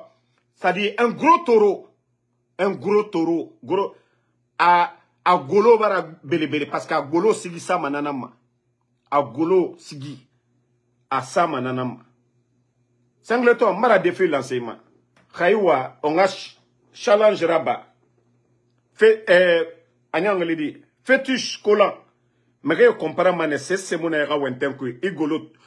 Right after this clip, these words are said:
Do, ça dit, soube, soube, soube, tout n'a n'a mène. C'est, c'est mon amène. Affaire ta mon amène. Affaire ta na ikine bec. Ina ga yuko tarika. Ina ga yuko tari. Awa, on a, on a siga na tamma.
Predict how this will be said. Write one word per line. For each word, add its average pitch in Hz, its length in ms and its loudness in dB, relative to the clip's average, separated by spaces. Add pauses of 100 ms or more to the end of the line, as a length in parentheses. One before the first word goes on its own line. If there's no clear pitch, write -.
(120)
Do, 240 400 4 (180)
ça 196 160 2
dit, 247 360 -2
soube, 240 260 0 (340)
soube, 269 280 2 (340)
soube, 254 240 -2 (140)
tout 320 120 4
n'a 302 120 2
n'a 220 160 -2
mène. 180 340 -4
C'est, 330 240 -2
c'est 277 160 0
mon 220 160 -4
amène. 170 380 -6 (260)
Affaire 262 340 0
ta 180 120 -4
mon 196 120 -8
amène. 147 380 -8 (240)
Affaire 247 320 -4
ta 190 100 -2
na 180 120 -6
ikine 160 340 -8
bec. 247 340 -8 (1160)
Ina 285 140 0
ga 190 80 2
yuko 180 240 -2
tarika. 170 520 -4 (920)
Ina 247 180 -2
ga 165 160 0
yuko 160 240 -6
tari. 131 340 -4 (160)
Awa, 196 200 0
on 190 100 -4
a, 208 140 -2
on 190 160 -4
a 220 60 -4
siga 131 200 -8
na 127 140 -8
tamma. 90 320 -14